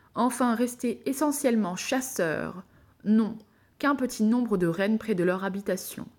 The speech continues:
et organisent davantage leurs déplacements en fonction de la poursuite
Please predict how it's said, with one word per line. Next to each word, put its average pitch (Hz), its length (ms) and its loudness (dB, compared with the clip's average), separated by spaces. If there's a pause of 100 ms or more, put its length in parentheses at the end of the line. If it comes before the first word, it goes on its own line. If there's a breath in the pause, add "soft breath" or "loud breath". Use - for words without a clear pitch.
(360 soft breath)
et 190 140 2
organisent 214 640 2
davantage 180 720 0
leurs 160 160 -4
déplacements 202 680 -4 (360 soft breath)
en 160 140 -6
fonction 247 500 -6
de 170 80 -4
la 143 140 -6
poursuite - 680 -10